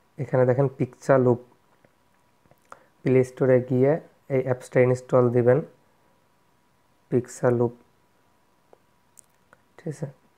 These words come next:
এই অ্যাপসটা install দিয়ে নেবেন। আচ্ছা, আমি, আমার এটা install দেওয়া আছে, আমি এটা open করি। তারপর দেখেন এখানে একটা option পাবেন এইরকম, এখান থেকে নিউ প্রজেক্টে click করবেন।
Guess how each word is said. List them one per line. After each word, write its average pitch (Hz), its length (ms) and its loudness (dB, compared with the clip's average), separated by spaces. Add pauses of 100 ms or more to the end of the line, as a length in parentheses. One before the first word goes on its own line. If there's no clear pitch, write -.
(920)
এই 139 120 2
অ্যাপসটা 131 320 -2
install 127 400 0
দিয়ে 123 160 4
নেবেন। 117 260 -2 (560)
আচ্ছা, 120 300 -4
আমি, 123 440 0
আমার 123 160 0
এটা 127 160 4
install 131 340 0
দেওয়া 127 120 4
আছে, 123 120 -2
আমি 123 100 -2
এটা 123 120 -2
open 123 240 0
করি। 131 300 -2 (540)
তারপর - 220 0
দেখেন 131 300 2
এখানে 123 340 -2
একটা 123 260 -8
option 131 480 -4
পাবেন 120 300 0
এইরকম, 120 340 0 (720)
এখান 127 220 -2
থেকে 127 140 2
নিউ 127 220 2
প্রজেক্টে 127 460 0
click 123 260 -2
করবেন। 127 320 2